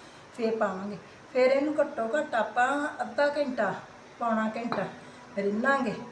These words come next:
ਫਿਰ ਇਹ ਸਾਰਾ ਜਿਹੜਾ ਇਹਦੇ ਵਿੱਚ ਰਚ ਜੂਗਾ ਤੇ ਫਿਰ ਇਹ ਆਪਣਾ ਪਰਫੈਕਟ ਤੇਲ ਤਿਆਰ ਹੋਊਗਾ। ਫਿਰ ਇਹ ਆਪਣਾ ਜਿਹੜਾ ਤੇਲ ਵਾ ਨਾ, ਬਹੁਤ ਹੀ ਸੋਹਣਾ ਤਿਆਰ ਹੋਊਗਾ। ਇਹ ਆਪਾਂ ਸਾਰੀਆਂ ਚੀਜ਼ਾਂ ਹੁਣ ਇਹਨੂੰ ਉੱਤੇ ਆਪਾਂ ਰੱਖਦੇ ਹਾਂ ਗੈਸ 'ਤੇ।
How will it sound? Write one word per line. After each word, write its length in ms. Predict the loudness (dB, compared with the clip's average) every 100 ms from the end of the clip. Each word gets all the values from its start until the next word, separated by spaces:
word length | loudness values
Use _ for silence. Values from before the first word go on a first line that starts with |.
| -16 -18 -8
ਫਿਰ 260 | -2 2 2
ਇਹ 300 | 2 0 0
ਸਾਰਾ 400 | 2 2 4 2
ਜਿਹੜਾ 340 | 2 2 2
ਇਹਦੇ 200 | 2 0
ਵਿੱਚ 220 | -2 -2 -2
ਰਚ 280 | 0 0 -2
ਜੂਗਾ 300 | -4 0 0 0 -10 -18 -20 -20 -6
ਤੇ 320 | -2 0 -2 -2
ਫਿਰ 200 | 0 2
ਇਹ 120 | 2
ਆਪਣਾ 260 | 0 -2 -6
ਪਰਫੈਕਟ 560 | -6 -4 -4 -4 -4
ਤੇਲ 480 | -6 -4 -2 -4 -4 -10 -14 -20 -16
ਤਿਆਰ 360 | -2 4 4 4
ਹੋਊਗਾ। 360 | 0 -2 -2 -2 -4 -16 -20 -20 -18 -10 -6
ਫਿਰ 180 | -2 0
ਇਹ 100 | 2
ਆਪਣਾ 300 | 2 0 -2
ਜਿਹੜਾ 180 | -2 -4
ਤੇਲ 340 | 0 2 4
ਵਾ 120 | 2
ਨਾ, 100 | 2 -2 -8 -18 -10
ਬਹੁਤ 280 | -2 0 0
ਹੀ 60 | -2
ਸੋਹਣਾ 340 | -2 0 -2
ਤਿਆਰ 340 | 0 0 0
ਹੋਊਗਾ। 360 | 0 -2 -2 -4 -6 -14 -20 -20 -16 -6
ਇਹ 100 | -4
ਆਪਾਂ 220 | -4 -4
ਸਾਰੀਆਂ 360 | -2 -2 -2
ਚੀਜ਼ਾਂ 360 | -4 -4 -6 -4 -2
ਹੁਣ 100 | -2
ਇਹਨੂੰ 300 | 0 -2 -2
ਉੱਤੇ 200 | -2 -2
ਆਪਾਂ 200 | -2 -6 -6 -6
ਰੱਖਦੇ 380 | -6 -6 -6 -4
ਹਾਂ 60 | -2
ਗੈਸ 320 | -2 0 -2
'ਤੇ। 160 | -6